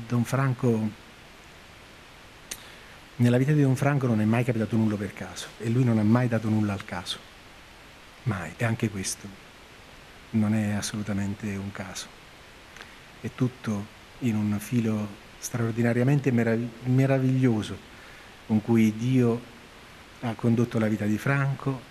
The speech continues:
e con cui lui ha saputo cogliere ogni sfumatura, ogni,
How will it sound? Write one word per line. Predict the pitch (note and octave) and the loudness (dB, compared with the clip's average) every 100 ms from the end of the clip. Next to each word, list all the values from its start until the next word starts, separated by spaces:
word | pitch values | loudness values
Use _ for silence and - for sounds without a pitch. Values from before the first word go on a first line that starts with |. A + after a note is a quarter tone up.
| - - - - | -20 -20 -20 -18
e | - | -10
con | - A#2 | -4 -2
cui | A#2+ A#2 A2+ | 2 4 4
lui | A2+ D3 E3 D#3 - G2+ | 4 4 4 2 -4 -14
ha | G#2 | -8
saputo | - A2+ A#2+ A2+ A2 | -8 -4 -4 0 0
cogliere | G#2+ B2 A#2 A#2 A2+ A2+ A2 - - - - - - | 2 0 2 0 2 2 0 -8 -20 -20 -20 -20 -2
ogni | C#3+ C3+ C3 C3 B2+ B2 | 0 4 4 6 6 4
sfumatura, | B2 - A2 G#2+ C3+ B2+ A#2+ A2 A2 | 0 -2 0 0 -4 -2 -2 -2 -2
ogni, | A#2+ A2+ A2 A2 G#2+ | 0 2 2 2 0